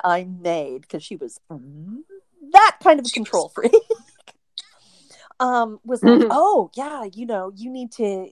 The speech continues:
Speaker 1: you need to talk to this Lisa girl and just, you know, make friends with her."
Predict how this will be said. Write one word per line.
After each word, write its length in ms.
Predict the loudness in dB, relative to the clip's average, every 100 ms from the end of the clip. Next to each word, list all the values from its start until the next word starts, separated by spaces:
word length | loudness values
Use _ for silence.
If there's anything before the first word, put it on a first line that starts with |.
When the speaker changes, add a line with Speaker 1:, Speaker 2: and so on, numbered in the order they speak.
| _
Speaker 1:
you 160 | -8
need 160 | -8 -8
to 60 | -8
talk 280 | -4 -4 -4
to 80 |
this 260 | -10 -10 -10
Lisa 320 | -12 -8 -8
girl 540 | -6 -6 -6 -6 -6 2
and 380 | 2 2 -6 -10
just, 220 | -10 -6 0
you 60 | 2
know, 100 | 4
make 200 | 0 0
friends 300 | -2 -2 -6
with 160 | -6
her." 220 | -6 -6